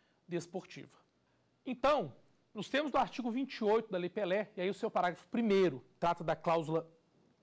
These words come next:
é, a, da cláusula indenizatória desportiva, e o seu artigo terceiro da cláusula compensatória desportiva. Essas duas cláusulas, na verdade, elas têm uma natureza de cláusula penal.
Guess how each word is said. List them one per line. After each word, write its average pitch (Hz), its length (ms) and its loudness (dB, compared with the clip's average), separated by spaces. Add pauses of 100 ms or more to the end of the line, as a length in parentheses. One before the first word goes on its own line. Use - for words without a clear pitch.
(380)
é, 165 460 6
a, 156 100 0
da 160 180 -6
cláusula 180 260 0
indenizatória 202 640 -2
desportiva, 240 600 -4 (340)
e 285 40 2
o 262 60 2
seu 277 140 4
artigo 240 340 0
terceiro 240 640 2 (120)
da 196 140 0
cláusula 202 380 2
compensatória 254 1160 0
desportiva. 139 580 -10 (420)
Essas 403 260 2
duas 349 240 2
cláusulas, 185 400 2
na 151 80 -6
verdade, 139 500 0 (220)
elas 190 120 2
têm 269 80 -2
uma 285 100 0
natureza 247 420 0
de - 80 -12
cláusula 247 360 0
penal. 196 560 2